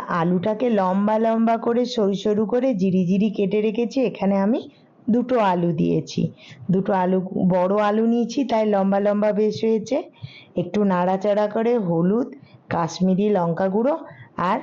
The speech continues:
দু চামচ ভাজা জিরের মশলা বেশ ভালো করে নেড়ে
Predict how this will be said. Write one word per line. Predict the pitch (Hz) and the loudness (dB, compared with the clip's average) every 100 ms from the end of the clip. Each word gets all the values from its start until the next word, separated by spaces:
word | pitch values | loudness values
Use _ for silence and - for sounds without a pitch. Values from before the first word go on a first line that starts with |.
| - _ - - - | -8 _ -20 -20 -4
দু | 170 175 | 0 0
চামচ | 175 196 208 302 - - _ - | 0 -2 0 -2 -6 -18 _ -2
ভাজা | 156 165 175 190 247 - - _ 170 | 0 0 0 0 -2 -4 -16 _ 0
জিরের | 156 185 185 170 | 2 2 2 0
মশলা | 160 147 151 175 82 - - - - - - | 0 -2 -4 -6 -6 -8 -14 -20 -20 -20 -2
বেশ | 208 233 208 | 0 0 0
ভালো | 196 208 214 | 0 0 0
করে | 214 226 226 233 226 214 202 - _ - - - - - - | -2 -2 0 0 0 0 -4 -16 _ -20 -20 -20 -20 -8 -2
নেড়ে | 208 208 226 | 0 2 0